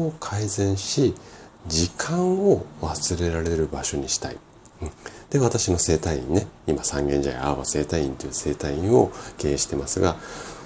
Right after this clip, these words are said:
それはそんな場所を目指して立ち上げました。で、こんな整体院と並行して、毎朝配信しているこのラジオもね、サードプレイス、ここを目指しています。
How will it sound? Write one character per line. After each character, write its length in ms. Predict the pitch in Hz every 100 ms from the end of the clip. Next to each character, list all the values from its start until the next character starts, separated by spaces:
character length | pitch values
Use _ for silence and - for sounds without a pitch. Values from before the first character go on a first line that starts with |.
| -
そ 120 | 120
れ 80 | 127
は 320 | 143 160 95 - -
そ 240 | - - 90
ん 160 | 101
な 100 | 117
場 140 | 117 113
所 280 | - 110 - - -
を 200 | 135 - -
目 80 | 80
指 160 | 76
し 60 | -
て 240 | - 87 - - - -
立 180 | - -
ち 80 | -
上 100 | -
げ 80 |
ま 120 | - -
し 60 |
た。 120 | - - - - - - - -
で、 180 | 156 156 - - -
こ 140 | - 117
ん 120 | 113
な 80 | 101
整 260 | - 98
体 320 | 98 110 95 71
院 160 | 69 -
と 280 | 101 82 71 87
並 120 | 87
行 200 | - 92
し 80 | -
て、 260 | - 165 - - - -
毎 200 | 85 82
朝 220 | 71 -
配 260 | - 76 73
信 220 | - 73
し 60 | 73
て 140 | -
い 60 | 117
る 140 | 135 -
こ 160 | -
の 140 | 87 80
ラ 100 | 85
ジ 120 | 143
オ 60 |
も 100 | - - - - -
ね、 160 | 98 98 - - -
サ 160 | - 85
ー 100 | 87
ド 120 | 92
プ 120 | -
レ 100 | -
イ 40 | -
ス、 260 | - - -
こ 120 | - -
こ 140 | - 123
を 80 | 95 - -
目 100 | 78
指 160 | 73 -
し 60 |
て 120 | -
い 60 | -
ま 120 | -
す。 220 | - -